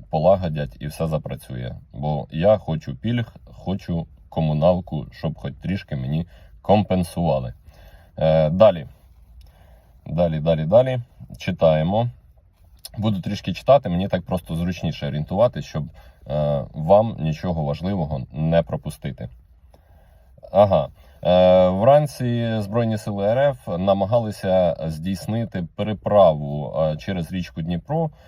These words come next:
в районі Херсона, в районі Антонівського мосту, і перебратися на правий берег.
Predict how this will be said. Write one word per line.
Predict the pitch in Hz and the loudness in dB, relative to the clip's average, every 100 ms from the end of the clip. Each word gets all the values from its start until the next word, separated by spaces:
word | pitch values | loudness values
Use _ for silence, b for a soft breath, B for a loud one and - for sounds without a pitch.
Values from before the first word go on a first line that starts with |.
| b | b
в | - | -2
районі | 98 104 104 98 92 80 | 2 4 2 0 -2 -4
Херсона, | - 95 - 104 95 | -4 -6 -2 -2 0
в | 82 | -2
районі | 90 92 90 | -2 -2 0
Антонівського | 85 85 95 85 80 - 82 85 | 0 -2 -4 -4 -6 -6 -4 0
мосту, | 85 80 - 69 - b b b | 0 0 -4 -12 -12 b b b
і | 98 107 95 - | -2 -2 -2 0
перебратися | 95 92 120 143 120 - 101 | 0 4 6 6 0 -4 -2
на | 87 85 107 113 | 0 2 4 4
правий | - 90 98 95 90 | 2 4 4 6 -2
берег. | 76 69 - - | 0 -2 -2 -12